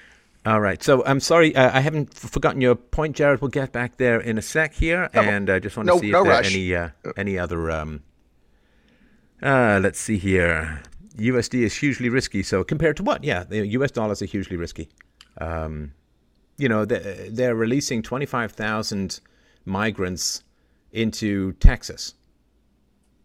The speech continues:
Speaker 1: N-, no covid testing, nothing. I mean, it's, it's, you know, it's crazy, right? So y-, th-, this attack upon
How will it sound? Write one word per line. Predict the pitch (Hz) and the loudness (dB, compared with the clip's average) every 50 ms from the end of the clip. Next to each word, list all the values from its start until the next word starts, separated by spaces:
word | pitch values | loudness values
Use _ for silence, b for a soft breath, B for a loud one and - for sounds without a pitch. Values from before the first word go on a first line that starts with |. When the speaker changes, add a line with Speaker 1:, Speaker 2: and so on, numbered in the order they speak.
| _ _ - | _ _ -8
Speaker 1:
N-, | 104 107 98 92 | -6 -6 -2 0
no | 117 123 135 | 0 0 0
covid | - - 117 107 98 101 80 | 2 2 0 2 0 0 -2
testing, | - - 95 90 - - 92 92 92 | 0 0 -2 -2 -4 -6 -6 -4 -4
nothing. | 95 92 - - - - - | -4 -6 -6 -8 -12 -12 -10
I | - | -6
mean, | 101 117 120 120 | -6 -4 -4 -4
it's, | - - | -2 -2
it's, | 180 180 - - - - _ _ _ _ - | -2 -2 -4 -8 -16 -18 _ _ _ _ -8
you | 180 190 | -6 -4
know, | 151 143 147 | -2 -2 -2
it's | - 160 - - | -2 -4 -4 -6
crazy, | - - - - 190 208 208 190 143 - - - 107 | -8 -10 -8 -6 -2 0 0 0 0 -2 -6 -8 -4
right? | 117 127 143 131 | -2 -2 -2 -2
So | - - 139 135 131 123 - | 0 0 2 2 2 0 -2
y-, | - 113 | -6 -10
th-, | 107 110 139 127 107 123 135 147 143 | -8 -6 -6 -6 -6 -6 -6 -4 -2
this | 160 156 147 | -2 -2 -2
attack | 147 117 - - 147 143 139 131 - | -2 0 2 2 2 0 -2 -2 -4
upon | 110 - - 120 107 107 101 95 90 80 | -4 -2 -2 -2 -2 0 -2 -2 -4 -8